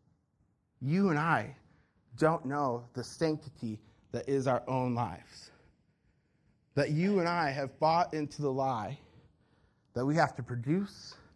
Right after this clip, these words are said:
that we have to earn, that we have to strive, and that other people determine our worth and our value in this world. And what we do is we go through this life just seeking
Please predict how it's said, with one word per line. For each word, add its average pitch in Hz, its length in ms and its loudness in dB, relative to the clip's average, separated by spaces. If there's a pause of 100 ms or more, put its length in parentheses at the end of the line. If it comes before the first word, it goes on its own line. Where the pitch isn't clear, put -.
(400)
that 110 80 -2
we 131 80 2
have 123 160 -2
to - 100 -8 (100)
earn, 180 320 0 (800)
that 123 100 -2
we 127 80 -2
have 120 100 -4
to 110 100 -12
strive, 165 540 0 (1080)
and 135 100 -2
that - 220 -4
other 180 260 6
people 143 340 -2
determine 156 600 2
our 123 200 0
worth 160 640 0 (400)
and 135 100 0
our 123 140 2
value 135 640 6 (1000)
in 131 120 8
this 117 220 2
world. 110 380 4 (3000)
And 131 100 2
what 160 120 8
we 151 100 6
do 185 260 4
is 170 120 6
we 156 120 4
go 170 220 6
through 180 180 0
this 160 220 -2
life 160 240 2
just - 380 -6
seeking 165 600 2